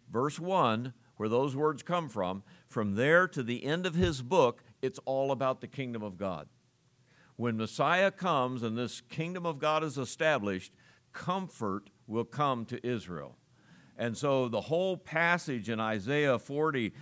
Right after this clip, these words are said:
verse one, I'm reading the New King James, says, "Comfort, yes, comfort my people, says your God. Speak comfort to Jerusalem. Cry out to her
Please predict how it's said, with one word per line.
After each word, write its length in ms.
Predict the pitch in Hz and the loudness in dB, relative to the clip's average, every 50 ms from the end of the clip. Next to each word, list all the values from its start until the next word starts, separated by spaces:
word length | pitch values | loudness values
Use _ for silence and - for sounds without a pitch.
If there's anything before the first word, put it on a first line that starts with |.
| 139 - | -16 -6
verse 240 | - 120 127 113 - | -4 -2 -2 -2 -4
one, 320 | 127 131 143 139 127 120 - | -2 0 2 2 2 0 0
I'm 160 | - 117 113 | -4 -4 -2
reading 280 | 123 131 135 127 113 101 | 0 0 0 0 0 0
the 80 | 95 | 0
New 200 | 98 110 143 156 | 0 2 2 2
King 280 | 147 - - 107 98 92 | 2 0 -2 -4 -4 -2
James, 320 | 82 101 101 101 117 110 | -2 -2 -2 -2 -4 -4
says, 240 | - 135 120 110 - | -2 -2 -2 -2 -2
"Comfort, 580 | - - - - 196 208 202 - 143 131 113 - | -6 -8 -2 0 0 0 0 0 -2 -2 -2 0
yes, 460 | - 139 170 185 185 156 - - - - - - - _ _ | 2 4 6 6 6 4 2 -6 -14 -18 -20 -20 -20 _ _
comfort 520 | - - - 196 214 214 214 - 185 180 - | -8 -2 0 0 0 0 -2 -4 -4 -4 0
my 220 | 156 165 170 165 | 2 2 4 4
people, 640 | 160 - 151 170 180 180 - 170 151 127 101 82 73 | 2 0 0 0 0 0 0 0 0 2 0 -2 -4
says 460 | - - 135 131 120 110 95 87 80 - - - | -6 -4 -2 -2 0 -2 -2 -6 -10 -14 -18 -6
your 220 | - 104 113 110 95 | -2 0 0 0 0
God. 420 | 85 117 120 104 87 80 78 - - - - - - | 0 0 2 2 2 0 -4 -8 -14 -20 -20 -20 -18
Speak 560 | - - - - - 170 190 202 202 202 - - - | -16 -16 -10 -2 0 2 2 2 -2 -4 -10 -18 -16
comfort 640 | - - - 170 175 185 175 - 151 143 127 - - | -12 -2 0 0 0 0 0 -2 -2 0 0 -2 -4
to 300 | - - 160 175 170 165 | -4 -2 0 2 2 0
Jerusalem. 800 | 139 104 110 120 120 131 156 175 170 - - 135 127 113 101 87 - - - - _ | 0 0 0 0 2 2 2 0 0 -2 -2 0 0 0 0 -2 -6 -12 -18 -20 _
Cry 580 | - - - - 151 156 170 180 185 190 185 185 123 | -20 -14 -6 -2 0 0 2 2 2 2 2 2 4
out 300 | 151 170 180 180 - - | 4 4 4 2 0 -2
to 120 | 151 139 | -2 0
her 360 | 127 131 127 117 110 101 87 | 4 4 4 6 4 2 0